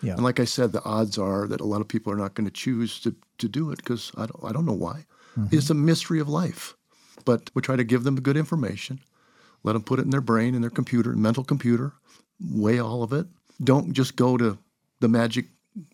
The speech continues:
Speaker 2: diet
Speaker 1: Mm-hmm.
Speaker 2: or the magic this is
Speaker 1: Mm-hmm.
Speaker 2: the cure. There's no easy,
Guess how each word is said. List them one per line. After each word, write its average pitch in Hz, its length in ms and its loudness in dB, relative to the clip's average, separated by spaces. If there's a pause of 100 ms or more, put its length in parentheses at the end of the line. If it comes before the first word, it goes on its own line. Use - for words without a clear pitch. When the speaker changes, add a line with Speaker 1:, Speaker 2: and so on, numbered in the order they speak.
(160)
Speaker 2:
diet 117 500 4
Speaker 1:
Mm-hmm. 113 60 0
Speaker 2:
or 110 80 0
the 117 100 0
magic 117 420 0
this 117 300 -2
is 123 100 0
Speaker 1:
Mm-hmm. 170 60 -2
Speaker 2:
the 120 60 0
cure. 120 340 0
There's 117 260 -2
no 147 200 0
easy, 139 400 0